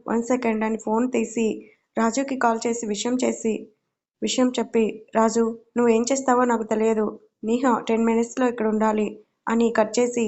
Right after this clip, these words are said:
రుద్రాణి వైపు చూస్తాడు. "రుద్రాణి, ఏం మాట్లాడవేంటి? సురేష్ గారు అనాథ అన్నావు కదా, కానీ వీళ్ళెవరు?"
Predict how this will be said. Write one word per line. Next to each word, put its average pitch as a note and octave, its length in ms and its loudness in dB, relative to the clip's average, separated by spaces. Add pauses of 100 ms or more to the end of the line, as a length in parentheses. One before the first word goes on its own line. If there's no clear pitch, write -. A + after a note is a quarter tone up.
(120)
రుద్రాణి A#3 420 0
వైపు B3 240 0
చూస్తాడు. G#3+ 440 -4 (440)
"రుద్రాణి, B3+ 460 2
ఏం A3+ 180 2
మాట్లాడవేంటి? A#3 760 0 (500)
సురేష్ C4 360 2
గారు A#3+ 260 4 (220)
అనాథ A#3 280 2
అన్నావు A#3+ 260 2
కదా, A3 280 2 (440)
కానీ A#3+ 300 4 (280)
వీళ్ళెవరు?" B3 500 2